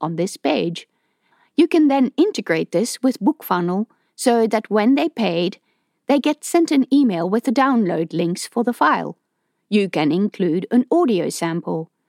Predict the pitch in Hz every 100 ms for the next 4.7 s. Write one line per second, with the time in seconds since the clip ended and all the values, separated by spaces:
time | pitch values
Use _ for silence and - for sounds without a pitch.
0 | _ 247 254 254 - 320 247 220 185 -
1 | 254 185 165 160 - 180 170 175 190 240
2 | 175 165 160 165 _ _ _ _ - 220
3 | 214 202 202 294 247 247 220 180 175 180
4 | 180 - - 254 254 175 175